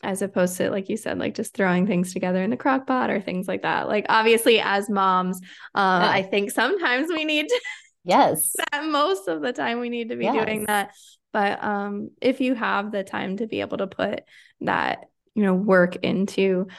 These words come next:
Speaker 1: preparing a meal, I feel like there's just something special about that. So going back to, you had said that, like, I know your story, but for the
Speaker 2: Mm-hmm.
Speaker 1: listeners, like, what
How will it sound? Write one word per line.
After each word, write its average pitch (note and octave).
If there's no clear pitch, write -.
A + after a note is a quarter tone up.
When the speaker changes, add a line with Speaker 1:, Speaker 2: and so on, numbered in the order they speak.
Speaker 1:
preparing G#3+
a G3+
meal, F#3+
I G#3+
feel G3
like F3+
there's G3
just -
something F3+
special -
about D#3
that. -
So A#3
going C4
back A3+
to, G#3+
you A3+
had A#3+
said G#3
that, G3
like, G3
I A3+
know C4
your B3
story, G#3
but G3
for A3
the G#3+
Speaker 2:
Mm-hmm. G#3+
Speaker 1:
listeners, F#3
like, F#3+
what G#3+